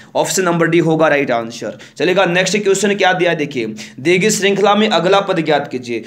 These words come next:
सुखजिंदर सिंह, वेलकम, वेलकम। सुखजिंदर सिंह, क्लास छोड़ के क्यों भागे जाते हैं आप बीच में? सुखजिंदर सिंह, बीच में क्लास छोड़ के क्यों भागे जाते हैं?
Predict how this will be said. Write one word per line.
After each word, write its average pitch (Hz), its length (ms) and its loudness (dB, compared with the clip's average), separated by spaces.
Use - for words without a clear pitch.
सुखजिंदर 196 520 0
सिंह, 202 220 0
वेलकम, 175 340 2
वेलकम। 135 440 0
सुखजिंदर 196 560 2
सिंह, 214 220 0
क्लास 208 320 2
छोड़ 208 160 2
के 214 120 2
क्यों 208 200 2
भागे 185 260 0
जाते 170 300 -2
हैं 160 60 2
आप 151 120 0
बीच 131 200 -4
में? 107 240 -8
सुखजिंदर 190 500 0
सिंह, 220 260 -2
बीच 190 320 -2
में 220 140 0
क्लास 208 320 2
छोड़ 208 140 2
के 202 120 -2
क्यों 202 200 0
भागे 170 240 2
जाते 127 320 -2
हैं? 104 300 -10